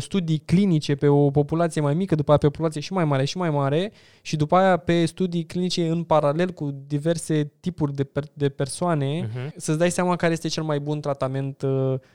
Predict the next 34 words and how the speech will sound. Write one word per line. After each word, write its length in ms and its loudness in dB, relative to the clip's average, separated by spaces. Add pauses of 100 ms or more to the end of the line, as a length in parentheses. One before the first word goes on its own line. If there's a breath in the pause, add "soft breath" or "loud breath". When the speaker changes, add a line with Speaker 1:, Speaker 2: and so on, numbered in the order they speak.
(140 soft breath)
Speaker 1:
uh, 480 -2
împotriva, 440 -2
cel 180 -4
mai 100 0
bun 200 -4
vaccin. 480 -8 (140)
Dacă 300 -4
o 20 -2
să 80 -2
avem 140 0
un 100 -2
vaccin 300 -2
în 60 -2
optsprezece 480 -6
luni, 220 -4
va 100 2
fi 160 -4
recordul 420 0
mondial 840 2 (160)
nemai 440 4
văzut 280 0
până 140 -2
acum. 360 -4 (260)
Și 300 2
presiunea 600 0
guvernelor 540 2
în 60 0
momentul 320 -2
de 80 0
față, 560 0
într-un 760 2
astfel 380 -2
de 180 0
pandemie, 800 0